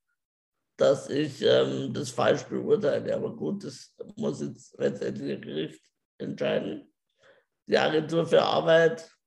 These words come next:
gibt dazu eigentlich keine wirkliche Stellung, außer, ähm, sie sagen, weil ich ja den, weil das ja kein direkter Arbeitsrollstuhl eigentlich ist,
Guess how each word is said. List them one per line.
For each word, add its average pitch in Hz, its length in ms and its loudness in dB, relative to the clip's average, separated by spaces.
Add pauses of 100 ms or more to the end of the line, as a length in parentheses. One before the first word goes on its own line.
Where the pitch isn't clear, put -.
(1120)
gibt - 300 -4
dazu 147 400 0
eigentlich 151 640 -2
keine 165 540 0
wirkliche 165 460 -2
Stellung, 160 500 2
außer, 165 880 0 (800)
ähm, 151 480 2
sie 151 160 -6
sagen, 151 540 0
weil 143 240 0
ich 147 120 -8
ja 151 160 2
den, 143 420 -6 (120)
weil 139 200 0
das - 140 -8
ja 147 100 -2
kein 143 320 -4
direkter 165 560 -6
Arbeitsrollstuhl 147 760 0
eigentlich 143 560 -4
ist, - 480 -4